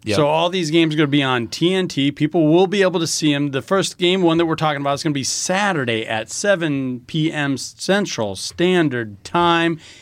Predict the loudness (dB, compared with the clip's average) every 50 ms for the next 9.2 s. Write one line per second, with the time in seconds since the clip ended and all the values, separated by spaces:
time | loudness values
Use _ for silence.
0 | -16 _ -2 0 0 2 2 2 0 0 0 0 0 0 -2 -2 -2 -2 -2 0
1 | -2 0 0 0 0 -2 -2 -6 -6 -2 -2 -2 -2 -2 -2 -2 -2 -2 -2 -2
2 | -2 -2 -2 -2 0 0 0 -2 -2 0 0 0 0 0 -4 -4 0 0 2 2
3 | 2 2 2 2 0 0 -2 -4 -6 -6 -6 -2 0 0 2 2 2 2 2 2
4 | 2 0 -2 -2 -2 -4 -4 -4 -6 -4 -2 -2 -2 0 0 0 0 0 0 -4
5 | -6 -8 -8 -8 -6 -4 -4 -2 0 0 2 2 0 0 0 0 0 0 0 2
6 | 2 2 2 2 2 2 0 0 -2 -2 -2 0 0 2 0 0 -2 -4 -6 -6
7 | -8 -8 -8 -8 -6 -4 -4 -2 -2 -4 -4 -6 -8 -10 -10 -6 -4 -4 -4 -4
8 | -6 -8 -8 -10 -10 -14 -20 _ _ _ _ _ _ _ -20 -16 -8 -4 -4 -4
9 | -4 -4 -6 -8